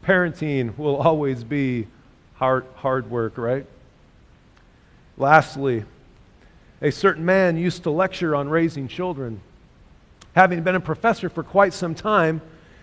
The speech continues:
he had the privilege of lecturing through his single years without kids and then now in his married parenting years. Needless to say, his lectures evolved over time. When he was single and without kids,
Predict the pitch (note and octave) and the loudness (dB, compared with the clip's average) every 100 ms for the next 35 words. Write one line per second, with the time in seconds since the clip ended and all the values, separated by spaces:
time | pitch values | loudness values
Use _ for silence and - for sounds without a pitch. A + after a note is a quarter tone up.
0 | - F#3+ F3 E3+ D#3+ B3 B3 F#3+ D3 D#3+ | -4 2 2 2 0 0 2 0 -2 -2
1 | E3+ A3 - F#3+ D#3+ F#3+ C#3 D#3 - B3+ | 0 0 -2 -6 -6 -6 -4 -4 -6 -6
2 | D4 A#3+ G3+ E3 C#3+ F#3 G#3 E3 F#3+ A#3 | -4 0 0 0 -2 -4 -4 -2 2 2
3 | - - D3 D#3+ E3+ D#3 D#3 D#3 F3+ F3 | 0 -2 -2 -2 -4 -2 0 0 2 2
4 | D3 C#3 - - - D3 D3+ C#3 C3 D3 | 0 -4 -14 -18 -8 -2 -2 -2 -6 -4
5 | F3+ E3 C3+ B2+ A#2+ - - - F3+ C#3+ | -2 -2 -4 -6 -10 -16 -10 -4 -2 -2
6 | B2 C3 A#2+ A#2+ A2 G2 F#2 - - _ | -6 -8 -6 -6 -6 -8 -14 -20 -20 _
7 | - - F3 A3 G3 - F3+ - A3+ G#3+ | -20 -6 0 2 2 -2 -4 0 4 6
8 | D#3+ F3+ E3 - - C3+ D#3+ A3 - F3+ | 6 4 0 -2 -16 -2 2 2 0 -2
9 | E3+ D#3+ - F#3 E3 E3 E3+ D3 B2+ A#2+ | -2 -2 -6 -6 -2 2 4 2 0 -8
10 | - - - D3+ C#3 C3+ D#3+ D#3 C3+ A2 | -16 -20 -4 0 0 0 0 2 2 0
11 | F#2 - - - _ _ - - _ _ | -6 -16 -20 -20 _ _ -20 -20 _ _
12 | - - - - F3+ F3+ G#3+ F3+ - D4+ | -20 -20 -20 -4 0 2 2 0 0 2
13 | D#4 A3 G3+ F#3+ F#3 A3 G3 - - B3 | 2 4 4 4 4 4 4 2 4 8
14 | F#3+ F3+ - | 8 6 -8